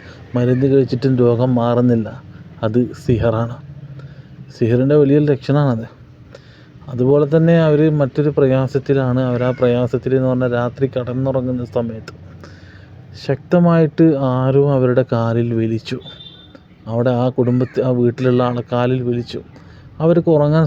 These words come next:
സാധിച്ചില്ല. അവർ പെട്ടെന്ന്, ഏ, അലറി വിളിച്ചു. ആരോ, ഇപ്പം നമ്മുടെ കാലിൽ രാത്രി റോ-, മറ്റേ നമ്മുടെ കാലിൽ ആരെങ്കിലും വന്ന് പിടിച്ച് വലിച്ചാൽ ഉറങ്ങുന്ന സമയത്ത് നമ്മളും തൊള്ളിട്ട്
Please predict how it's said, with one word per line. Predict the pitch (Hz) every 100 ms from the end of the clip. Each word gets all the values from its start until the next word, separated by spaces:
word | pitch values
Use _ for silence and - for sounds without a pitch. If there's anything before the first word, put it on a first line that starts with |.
| 139
സാധിച്ചില്ല. | 131 131 143 131 127
അവർ | 127 123 - -
പെട്ടെന്ന്, | 127 139 135 135 - - - - - -
ഏ, | 127 120
അലറി | 120 123 131
വിളിച്ചു. | 123 113 - 117 107 110
ആരോ, | 120 131 123
ഇപ്പം | - 135
നമ്മുടെ | 120 127 131
കാലിൽ | 131 127 127 135
രാത്രി | 127 120 117 131 135 - - - - - - 123
റോ-, | 123 123 - 131 123 123
മറ്റേ | 123 - 104 123
നമ്മുടെ | 120 123 123
കാലിൽ | 123 123 123 123 - - - - - - - 113
ആരെങ്കിലും | 117 120 127 135 131
വന്ന് | 127 -
പിടിച്ച് | 117 - 135
വലിച്ചാൽ | 123 - 135 120 120 120
ഉറങ്ങുന്ന | 120 120 131 131
സമയത്ത് | 131 131 131
നമ്മളും | 127 131 135
തൊള്ളിട്ട് | 135 135